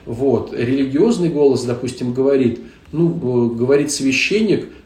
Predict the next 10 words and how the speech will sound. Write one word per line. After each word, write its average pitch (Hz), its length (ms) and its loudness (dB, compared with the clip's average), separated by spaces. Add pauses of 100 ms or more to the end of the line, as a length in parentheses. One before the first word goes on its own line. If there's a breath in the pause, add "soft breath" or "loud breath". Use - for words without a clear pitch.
надо 165 300 -2
бы 151 100 -4
посидеть. 127 720 -4 (220 loud breath)
Если 147 400 -2
вы, 156 460 0 (140)
э, 123 280 -4
антирелигиозны, 131 1700 -2
да, 135 280 -2
ну, 135 220 0
религиозны 131 840 0